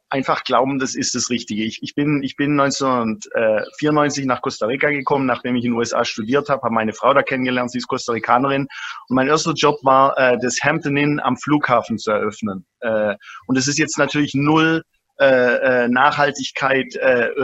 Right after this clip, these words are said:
irgendwie in de-, in dem Modell gewesen, äh, die Styrofoam,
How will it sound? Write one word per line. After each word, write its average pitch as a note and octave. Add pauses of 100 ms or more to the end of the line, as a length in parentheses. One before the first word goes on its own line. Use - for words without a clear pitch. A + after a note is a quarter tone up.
irgendwie C#3
in C3
de-, C3
in B2+
dem B2
Modell B2
gewesen, B2+
äh, A#2+ (180)
die C3
Styrofoam, C3+